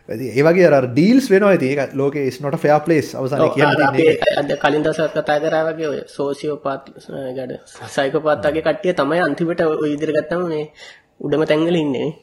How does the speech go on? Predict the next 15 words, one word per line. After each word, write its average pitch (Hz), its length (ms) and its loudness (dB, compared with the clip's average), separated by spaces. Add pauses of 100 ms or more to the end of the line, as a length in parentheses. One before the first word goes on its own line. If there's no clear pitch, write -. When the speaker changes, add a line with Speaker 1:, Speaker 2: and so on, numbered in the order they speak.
Speaker 2:
එතකොට 139 300 -4
ඒ, 131 100 -4 (140)
ඒ, 131 280 -6
Speaker 1:
හ්ම්. 92 220 -8 (800)
Speaker 2:
ඒ, 143 120 0 (340)
ඒ 139 120 2
වගේ 147 240 2
අයට 156 260 2 (200)
තමයි 165 280 2
ඔය 160 140 4
වගේ 170 160 2
ඩීල් 151 200 0
එකක් 160 160 0
දාන්න 156 280 -2
පුළුවන්. 123 320 -10